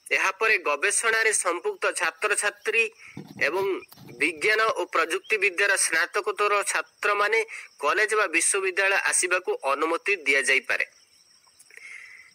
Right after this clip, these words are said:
ଏହିପରି ଛାତ୍ରଛାତ୍ରୀମାନଙ୍କ ସଂଖ୍ୟା ତୁଳନାତ୍ମକ ଭାବେ କମ୍ ଓ ଶାରୀରିକ ଦୂରତ୍ୱ ଏବଂ ପ୍ରତିଷେଧକ ଉପାୟଗୁଡ଼ିକୁ ସହଜରେ କାର୍ଯ୍ୟକାରୀ ହୋଇପାରିବ। ସେହିପରି ଅନୁଷ୍ଠାନର ମୁଖ୍ୟଙ୍କ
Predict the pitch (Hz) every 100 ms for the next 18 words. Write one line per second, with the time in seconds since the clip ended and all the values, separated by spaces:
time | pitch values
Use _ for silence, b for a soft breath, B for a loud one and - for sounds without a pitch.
0 | - 147 208 226 233 - 190 - 226 226
1 | 226 226 220 214 208 190 185 170 - 202
2 | - 180 196 190 - 196 190 175 175 185
3 | - 156 185 185 170 156 156 180 180 160
4 | 139 - 185 - 185 170 185 151 B B
5 | 143 147 226 - 214 220 214 185 165 190
6 | 180 185 196 - 190 - 135 160 170 185
7 | 147 131 131 160 170 170 160 135 165 165
8 | 160 180 226 B B B B B - -
9 | 208 220 226 240 226 B B - - 170
10 | 220 - 220 214 220 214 147 220 - -
11 | 208